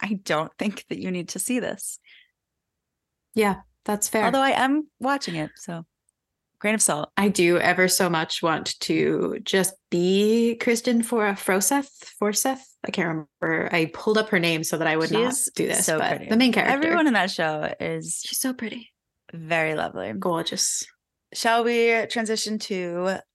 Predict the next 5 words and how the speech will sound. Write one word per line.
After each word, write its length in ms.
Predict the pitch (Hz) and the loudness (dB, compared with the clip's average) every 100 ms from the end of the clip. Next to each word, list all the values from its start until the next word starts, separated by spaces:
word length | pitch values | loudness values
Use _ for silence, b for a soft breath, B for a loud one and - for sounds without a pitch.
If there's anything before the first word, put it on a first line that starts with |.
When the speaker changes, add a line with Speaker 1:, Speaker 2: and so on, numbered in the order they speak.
| _ - | _ -12
Speaker 1:
Lessons 640 | 202 196 202 208 240 240 | -8 -2 -2 -2 -2 -2
in 500 | - 208 214 220 214 - | -2 0 0 0 -2 -6
Chemistry? 600 | - 185 185 - 156 165 | -2 -2 0 -4 -4 -2
I've 220 | - 202 247 | 0 2 2
been 140 | 403 | -2